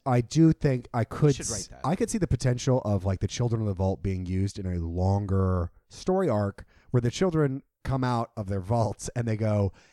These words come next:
Speaker 1: "Every time we try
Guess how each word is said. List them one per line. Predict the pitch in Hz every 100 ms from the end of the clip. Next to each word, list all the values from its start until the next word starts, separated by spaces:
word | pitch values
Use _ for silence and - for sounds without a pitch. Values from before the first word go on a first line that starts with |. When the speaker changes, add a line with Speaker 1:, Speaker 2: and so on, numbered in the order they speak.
| -
Speaker 1:
"Every | - 156 202 233 233
time | - 143 113 92 85 82 - -
we | 98 98 131 156
try | 156 - 123 107 95